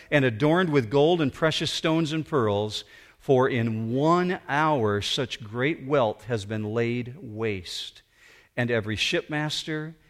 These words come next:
and every passenger and every sailor and as many as make their living by the sea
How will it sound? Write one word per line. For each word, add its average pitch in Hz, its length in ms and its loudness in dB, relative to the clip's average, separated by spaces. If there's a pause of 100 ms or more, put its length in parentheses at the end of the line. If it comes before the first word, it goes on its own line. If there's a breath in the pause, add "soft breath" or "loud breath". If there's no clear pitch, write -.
(100)
and 110 140 -2
every 98 200 -4
passenger 127 880 -6 (220 soft breath)
and 110 140 -2
every 98 200 -4
sailor 175 640 -2 (260 soft breath)
and 120 140 -2
as 107 160 -2
many 170 440 2
as 131 180 -2
make 151 260 -2
their 127 140 0
living 151 380 -2
by 143 200 0
the 147 140 -4
sea 95 640 -4